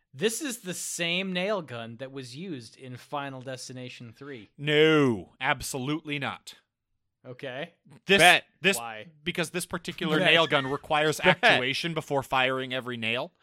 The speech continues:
Speaker 2: It's an older
Speaker 1: I mean, it's
Speaker 2: model
Speaker 1: been
Speaker 2: of nail
Speaker 1: modified
Speaker 2: gun.
Speaker 1: in the twenty years since.
Speaker 2: No, no, you, you can't even,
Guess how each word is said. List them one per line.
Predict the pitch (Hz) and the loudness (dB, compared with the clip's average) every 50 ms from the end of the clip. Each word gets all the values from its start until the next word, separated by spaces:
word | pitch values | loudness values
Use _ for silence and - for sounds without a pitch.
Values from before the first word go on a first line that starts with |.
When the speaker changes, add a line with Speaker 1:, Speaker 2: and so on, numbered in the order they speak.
| _ - - _ _ _ _ _ _ _ _ _ _ _ _ _ _ _ _ _ _ _ _ _ _ _ _ | _ -20 -20 _ _ _ _ _ _ _ _ _ _ _ _ _ _ _ _ _ _ _ _ _ _ _ _
Speaker 2:
It's | - 160 143 - | -10 -8 -8 -8
an | 147 135 | -6 -6
older | 135 135 233 | -4 -2 -2
Speaker 1:
I | 220 | 0
mean, | 233 226 | 0 2
it's | 214 135 | 2 2
Speaker 2:
model | 135 131 | 0 0
Speaker 1:
been | - 208 196 | 0 -2 -2
Speaker 2:
of | 175 | 0
nail | |
Speaker 1:
modified | 160 156 156 202 226 - - 170 143 147 175 | 0 0 2 2 0 0 -2 -2 0 0 0
Speaker 2:
gun. | 185 | -2
Speaker 1:
in | 170 | -4
the | 156 | -6
twenty | - - 139 151 151 147 135 | -8 -6 -4 -4 -4 -4 -4
years | 123 123 120 120 127 - | -6 -6 -8 -8 -8 -8
since. | - - 135 151 170 | -8 -8 -6 -4 -2
Speaker 2:
No, | 269 285 | 0 0
no, | 285 269 | 0 0
you, | 196 170 175 208 | 0 0 0 0
you | 226 202 190 196 | 0 0 -2 -2
can't | - - 247 233 226 - | -2 -4 -4 -4 -4 -4
even, | 220 220 208 208 196 160 | -6 -6 -6 -6 -8 -8